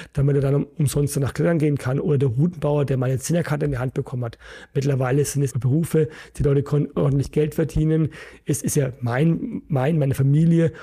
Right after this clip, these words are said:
Wir haben hier, ähm, mittlerweile zwanzig Leute, die hier arbeiten, vom Freelancer über einen festangestellten, Teilzeitkraft, Minijobler,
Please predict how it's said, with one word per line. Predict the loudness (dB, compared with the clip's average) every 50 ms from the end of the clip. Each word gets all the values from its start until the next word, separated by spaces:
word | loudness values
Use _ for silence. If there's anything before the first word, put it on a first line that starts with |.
| -20 -20 _
Wir | -4 -2 0
haben | 2 2
hier, | 2 2 2 0 -2 -4 -2
ähm, | 0 0 2 2 2
mittlerweile | 0 0 0 0 0 0 2 2 2 0 0
zwanzig | -2 -4 -4 -2 -2 -2 0 0
Leute, | 2 2 2 2
die | 2 2
hier | 2 0
arbeiten, | 0 -2 -2 -2 -2 -2 0 0 -2 -2 -2 -4 -6 -8
vom | -6 -2 -2 -2 -2
Freelancer | 0 0 0 2 2 2 2 0 0 -2 -2 -2 0 0 0
über | 0 -2 -2 0 -2
einen | -2 -2
festangestellten, | -2 -2 -2 -2 -2 -2 0 0 0 0 -2 -2 -2 -2 -2 -2
Teilzeitkraft, | -2 -4 -4 -4 -4 -4 -4 -4 -4 -4 -4 -2 -2
Minijobler, | -2 0 0 0 -2 -2 0 0 0 0